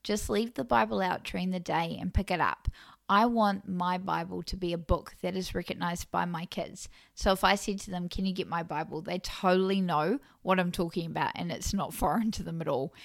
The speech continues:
And for a season there, it was. So I'm just being real, but in this case, it, I can actually say that this is legit and it did work. <laughs>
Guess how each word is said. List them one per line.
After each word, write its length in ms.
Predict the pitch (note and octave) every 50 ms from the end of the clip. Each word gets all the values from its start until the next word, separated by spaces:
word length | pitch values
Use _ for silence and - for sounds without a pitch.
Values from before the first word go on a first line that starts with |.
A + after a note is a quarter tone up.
| - - - -
And 180 | - G#3 G#3 G3+
for 240 | - - D#4 E4+ F4+
a 80 | E4
season 520 | - - - G#3+ G3+ G#3 G#3 G3+ G3+ F#3 F3+
there, 260 | F3 E3 D3 C3 - -
it 200 | - F3+ E3+ -
was. 440 | - D#3+ G#2+ - - - - - - - _ _ _ _
So 160 | - - -
I'm 100 | F#3 F#3
just 220 | F#3 G#3 G#3 - -
being 200 | C#4+ D4+ F4+ D#4+
real, 360 | C#4 G3 E3 C#3 F#3 C4+ - - - - - _ _ -
but 280 | F#3 F3+ F3 - -
in 160 | - F#3 F#3+ F#3
this 180 | F#3+ F#3+ -
case, 380 | - - F#3+ F3 F3+ F3 - - -
it, 360 | - F3 - - - F#3+ G#3 - _ _ -
I 180 | F3+ E3+ F3
can 360 | F3 - - G#3+ F3+ F3+ F3 E3+
actually 400 | - - F3 - D#3+ D#3 E3+ E3+
say 300 | - - D3+ D3 D3 D3+
that 260 | E3 D#3 - - -
this 240 | E3+ E3+ - - D#3+
is 300 | C#3+ D3 E3+ - - -
legit 680 | F#3 F#3+ F#3 F3 F3 G3 D#3+ F3+ F#3 E3 C#3+ A#3 E4 - _ _ -
and 160 | F#3+ F#3 F3+
it 100 | D#3 F3+
did 280 | F3+ - B3+ G3+ - -
work. 440 | F#3 - - A2+ - - - - - - D4+ - - -
<laughs> 120 | A3+ A3+